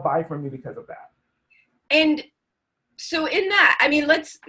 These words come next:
Speaker 2: let's hear a little bit about how you got there, because I'm gonna make a little bit of an assumption here, and please correct me if I'm wrong, because I'll be monumentally impressed.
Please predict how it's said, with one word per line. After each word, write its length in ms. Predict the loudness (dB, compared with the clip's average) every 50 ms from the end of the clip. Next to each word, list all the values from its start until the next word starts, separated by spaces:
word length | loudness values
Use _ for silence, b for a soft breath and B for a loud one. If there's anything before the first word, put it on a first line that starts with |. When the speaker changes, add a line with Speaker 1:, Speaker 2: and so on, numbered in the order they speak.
| -8 -2
Speaker 2:
let's 220 | 0 0 0 0
hear 220 | -2 -2 0 2 2
a 60 | 0
little 260 | 0 -2 -4 -2 -2 0
bit 120 | 0 2
about 220 | 2 2 2 2
how 120 | 2 0 0
you 140 | 0 0 0
got 240 | 0 0 0 0
there, 140 | -2 -4 -6 -6
because 400 | -6 -8 -4 -4 -4 -4 -2 -2 0
I'm 140 | 0 2 2
gonna 160 | 2 2 4 6
make 200 | 4 4 4 2
a 40 |
little 360 | 0 0 0 -2 0 0 0 0
bit 160 | 0 0 0
of 100 | 0 -2
an 80 | -2
assumption 500 | -4 -6 -8 -10 -10 -10 -6 -2 0 0
here, 300 | 2 2 4 4 4 4 4 2
and 160 | 0 -2 -4
please 360 | -10 -10 -10 -8 -8 -8 -10 -8
correct 300 | -4 -2 0 0 0 -2
me 100 | -6 -6
if 100 | -6 -6
I'm 160 | -6 -6 -4
wrong, 260 | -2 -2 -2 -2 -2 -4
because 260 | -6 -10 -10 -8 -6 -4
I'll 120 | -4 -4
be 120 | -6 -8
monumentally 920 | -10 -6 -2 -2 0 0 0 -2 -4 -6 -8 -8 -10 -10 -12 -12 -12 -12 -12
impressed. 580 | -12 -14 _ -6 -4 -2 -2 -2 -4 -8 -18